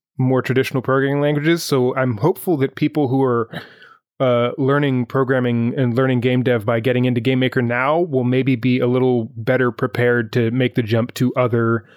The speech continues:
languages and tools than I was forever ago, 'cause it took me, like, a really long time to, like, wrap my head around the idea of, like, oh, here's, like, a function that's,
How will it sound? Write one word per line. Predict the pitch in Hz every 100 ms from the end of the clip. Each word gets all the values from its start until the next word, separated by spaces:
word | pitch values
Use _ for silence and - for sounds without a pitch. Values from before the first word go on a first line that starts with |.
| - - -
languages | 123 120 117 113 117 110
and | 135 117
tools | - 123 117 113 113 - - _ -
than | 113 113 110 -
I | 127 131
was | 120 113 110 107 - -
forever | - 123 110 107
ago, | 110 117 110 110 - _ _
'cause | 123 214 123 - - - -
it | 127
took | 170 151
me, | 151
like, | 139
a |
really | 120 127 143 135
long | 127 123
time | 123 120 120
to, |
like, | 120 113
wrap | 120 123 123
my | 117
head | 110 120
around | 117 113
the | 117
idea | 113 120 117
of, | 110
like, | 113 113 - - - _
oh, | 185 147
here's, | 135 139 160
like, | 139
a | 143
function | - 139 135 143 131 123
that's, | 123 123 - -